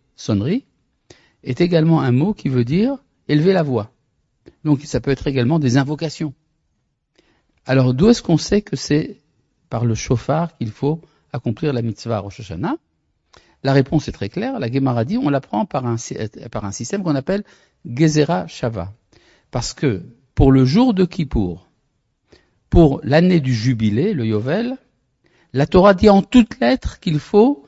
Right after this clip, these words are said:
sonner du chauffar. Va'avartem shofar teruah bayom hashvi. Et donc,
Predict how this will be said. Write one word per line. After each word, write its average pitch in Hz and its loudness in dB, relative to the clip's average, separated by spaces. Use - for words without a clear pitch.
sonner 170 2
du 220 -8
chauffar. 92 -4
Va'avartem 120 -2
shofar 143 -6
teruah 117 -6
bayom 113 -6
hashvi. - -14
Et 139 0
donc, 233 2